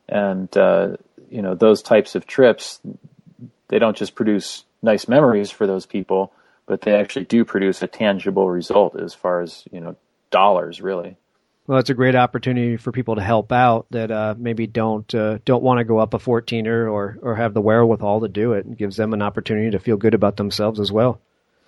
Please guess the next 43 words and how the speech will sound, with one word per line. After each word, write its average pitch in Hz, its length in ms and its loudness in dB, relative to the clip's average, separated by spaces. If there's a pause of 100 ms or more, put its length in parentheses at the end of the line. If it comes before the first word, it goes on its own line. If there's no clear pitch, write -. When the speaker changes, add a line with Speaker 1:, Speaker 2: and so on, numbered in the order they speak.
(280)
Speaker 1:
Yeah, 196 200 10
I 139 60 6
mean, 135 120 0
it 131 140 2
honestly 143 380 0
makes 123 260 -2
them 117 280 -4 (220)
part 127 220 6
of 101 80 -2
the 107 80 -4
trip. - 320 0 (240)
You 117 100 -8
know, 101 140 2
every 123 320 2
time 131 300 0
that, 113 240 0 (100)
that 113 220 0
we 120 340 0
got 107 320 4
into 113 300 -4
a 104 60 0
town 110 460 -2
and 101 240 -4
we 104 140 -2
were 98 320 4 (500)
checking 123 320 2
our 107 120 0
email 110 380 0
or 107 200 4
something 110 440 -2
and 101 140 -2
we'd 101 220 -2
see 107 360 0
that 95 320 4
another 101 400 4
donation 101 600 0
had 95 120 -2
come 98 200 0
in 98 140 2
for 92 160 -2
B 104 200 0
C 98 240 -2
M, 101 260 4